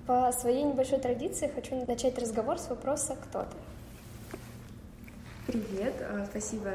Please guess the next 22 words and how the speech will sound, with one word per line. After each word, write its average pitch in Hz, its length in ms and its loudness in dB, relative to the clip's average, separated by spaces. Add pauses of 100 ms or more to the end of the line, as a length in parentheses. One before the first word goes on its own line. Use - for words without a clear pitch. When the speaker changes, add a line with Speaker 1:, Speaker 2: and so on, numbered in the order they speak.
Speaker 2:
за 190 120 -6
приглашение, 202 840 0
очень 190 260 -8
рада 180 280 -6
быть 214 160 -4
здесь. 190 380 -6 (300)
И 180 40 -6
привет 185 380 -4
тому, 185 220 -4
кто 185 180 -8
нас 180 260 -8
слушает. - 380 -6 (800)
А, 196 40 -6 (800)
я 233 180 4
Лиза, 214 680 0
а, 180 340 -6 (120)
соосновательница 185 640 -6
бренда 175 440 -6
«Аманьер», 175 640 -4 (720)
а, 175 60 -8 (420)
немножко 202 420 0
журналист, 175 540 -4